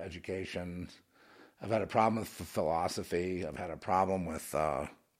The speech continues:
with people just, just not doing enough, you know, not thinking enough, not pushing enough, not accepting things so much the way they, they think they are. You know,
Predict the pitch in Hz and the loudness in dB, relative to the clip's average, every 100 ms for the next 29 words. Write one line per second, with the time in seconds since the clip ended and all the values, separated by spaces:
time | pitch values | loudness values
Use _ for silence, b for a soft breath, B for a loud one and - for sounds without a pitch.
0 | _ b b b b b b - 85 - | _ b b b b b b -14 -6 2
1 | 120 110 101 110 - - - 110 - 85 | 4 4 2 2 0 -6 -6 -4 -4 -6
2 | 104 113 127 76 120 107 90 67 64 65 | 2 2 2 0 0 0 -6 -6 -4 -6
3 | - 82 87 87 92 113 - - 113 92 | -10 -10 -6 -6 -6 -6 -6 -2 -2 -2
4 | 82 69 87 95 - 127 - 85 76 65 | -4 -4 -6 -8 -6 -4 -2 -4 -4 -4
5 | 50 - 92 101 - b b b b - | -6 -8 -8 -10 -14 b b b b -14
6 | - - 160 143 110 87 - 85 85 - | -8 2 4 6 2 0 -2 -4 -4 -2
7 | 95 98 - 92 90 98 90 80 92 98 | -2 -2 -8 -4 -4 -4 -6 -6 -8 -4
8 | - 139 - 78 65 - - - _ _ | -2 -2 -2 -8 -8 -10 -12 -16 _ _
9 | _ _ _ _ _ _ _ - 85 85 | _ _ _ _ _ _ _ -12 -10 -8
10 | 85 | -8